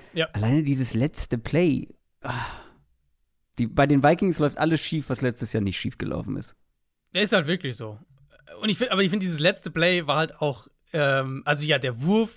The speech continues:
Speaker 1: natürlich, da guckst du drauf und
Speaker 2: Mm,
Speaker 1: sagst,
Speaker 2: noch
Speaker 1: ähm,
Speaker 2: davor. Was davor, also was passiert ist, bevor es zu diesem Wurf kommt.
Speaker 1: wie,
Speaker 2: Das
Speaker 1: wie
Speaker 2: finde
Speaker 1: lange
Speaker 2: ich so
Speaker 1: sie,
Speaker 2: absurd.
Speaker 1: wie lange sie brauchen, meinst du? Oder
Speaker 2: Wie,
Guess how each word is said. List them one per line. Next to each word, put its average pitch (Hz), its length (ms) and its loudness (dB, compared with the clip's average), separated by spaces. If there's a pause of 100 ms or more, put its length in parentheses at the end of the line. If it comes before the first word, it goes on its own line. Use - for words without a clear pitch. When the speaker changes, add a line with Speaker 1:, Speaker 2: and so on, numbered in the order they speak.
(800)
Speaker 1:
natürlich, 165 600 0
da 151 120 -2
guckst 175 260 -4
du 165 100 2
drauf 151 240 4
und 147 80 0
Speaker 2:
Mm, - 20 0
Speaker 1:
sagst, 143 440 0
Speaker 2:
noch 151 180 4
Speaker 1:
ähm, 135 80 0
Speaker 2:
davor. 151 720 2 (840)
Was 135 180 0
davor, 175 400 2
also 120 260 2 (140)
was - 400 -2 (460)
passiert 165 420 2
ist, 135 220 -2
bevor 175 340 2
es 139 160 0
zu 135 140 -4
diesem 120 280 0
Wurf 214 300 2
kommt. - 320 -4 (640)
Speaker 1:
wie, 156 140 -14
Speaker 2:
Das 165 200 6
Speaker 1:
wie 160 40 0
Speaker 2:
finde 160 80 4
Speaker 1:
lange 214 120 6
Speaker 2:
ich 202 60 0
so - 60 -2
Speaker 1:
sie, 98 40 2
Speaker 2:
absurd. 101 440 0 (120)
Speaker 1:
wie 143 80 -6
lange 180 220 2
sie 139 100 -6
brauchen, 123 280 -8
meinst 127 200 -12
du? 156 60 -10
Oder 175 100 -10 (720)
Speaker 2:
Wie, 240 320 -2